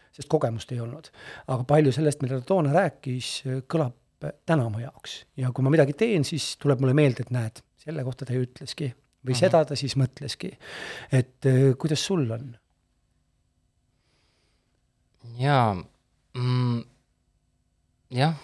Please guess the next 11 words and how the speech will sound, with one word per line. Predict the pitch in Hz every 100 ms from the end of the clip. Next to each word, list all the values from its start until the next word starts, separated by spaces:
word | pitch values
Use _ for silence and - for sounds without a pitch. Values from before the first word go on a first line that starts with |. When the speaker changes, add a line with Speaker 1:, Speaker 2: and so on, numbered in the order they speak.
| -
Speaker 2:
ma | 131
ei | 156
oska | 160 - 160
öelda, | 135 107
et | 98
õn-, | 120 - 135 139 -
õnneks | 147 151 127 -
on | 110 110 113 113 110
säilinud, | 107 151 143 104 95 92 _ 101
äh, | 107 107 107 101 - _ _ _ _ _ _ _ _ _ _ 131
mõlema | 131 120